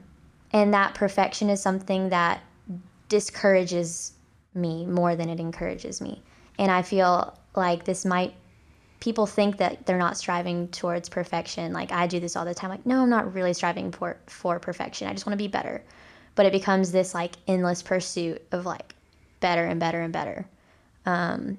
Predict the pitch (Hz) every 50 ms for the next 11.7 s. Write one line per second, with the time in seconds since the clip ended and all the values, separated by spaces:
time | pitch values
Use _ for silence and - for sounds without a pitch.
0 | - _ - 190 185 175 185 185 185 - 180 175 175 175 170 170 - 170 175 -
1 | - - 175 170 - - - 190 180 175 170 165 170 170 - 196 170 - 170 -
2 | - 165 170 175 175 180 - - 180 180 175 175 175 170 - - - - - -
3 | _ 185 170 165 175 - - 185 180 175 175 - - 165 170 170 165 - - 196
4 | 202 202 202 202 185 170 170 170 165 170 170 - - - - - - - - -
5 | - - - - _ _ _ - - - - 175 170 170 175 180 175 - 180 -
6 | - 175 165 165 175 175 175 - - 175 175 180 185 190 175 185 170 - 175 -
7 | - - 190 180 170 170 170 - - 175 175 170 170 185 185 190 196 - - -
8 | - - - - - - 185 180 175 180 - - - - 185 185 170 - - -
9 | - 285 285 - - 190 180 175 170 170 170 175 175 175 175 170 165 165 165 165
10 | 170 175 175 175 175 175 - - 175 175 175 180 185 190 196 202 233 - - 180
11 | 175 175 180 175 - - 180 175 170 170 170 170 170 -